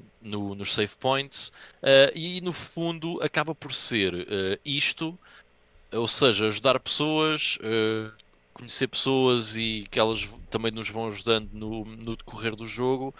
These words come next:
ahm, e acaba por ser em cada área que nós, que nós vamos passando um puzzle game.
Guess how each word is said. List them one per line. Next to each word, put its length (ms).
ahm, 640
e 80
acaba 220
por 100
ser 380
em 160
cada 340
área 600
que 100
nós, 420
que 120
nós 180
vamos 200
passando 680
um 160
puzzle 340
game. 220